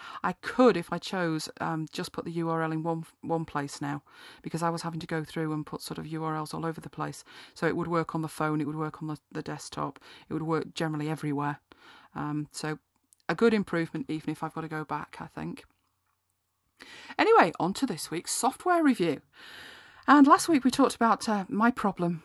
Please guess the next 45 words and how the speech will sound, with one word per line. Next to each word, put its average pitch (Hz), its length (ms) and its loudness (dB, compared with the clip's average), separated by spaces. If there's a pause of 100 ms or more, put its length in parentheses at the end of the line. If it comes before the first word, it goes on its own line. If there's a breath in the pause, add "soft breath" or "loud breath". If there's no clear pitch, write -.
(100)
with, 180 260 -4
uh, 170 260 0
my 165 280 0
audio 175 280 -2
recordings 175 600 0
on 175 100 -2
the 170 60 -6
phone 196 440 2
and, 175 280 -6
uh, 165 280 -2
that 170 120 -6
it - 80 -8
was - 100 -8
stopping 240 380 0
at - 120 -8
thirty 160 300 -4
minutes. 165 440 -4 (360 loud breath)
And 160 260 -6 (140)
as - 160 -8
we 170 60 -6
said 170 200 -4
earlier, 185 360 4
thirty-six - 640 -6
minutes 254 300 -2
for 190 120 -6
Andy. 185 380 0 (640 loud breath)
Um, 262 200 10
the 302 80 4
quality 403 440 2
wasn't 214 340 0
great 180 380 0
either, 190 520 2
to - 120 -12
be 156 80 -6
honest. - 380 -8
So 214 80 2
I, 220 100 6
I 208 140 6
was 285 200 2
having 277 240 6
problems 180 540 0
with, 165 260 -4
uh, 160 180 -2 (400 loud breath)
the 185 100 -2
built-in 180 560 0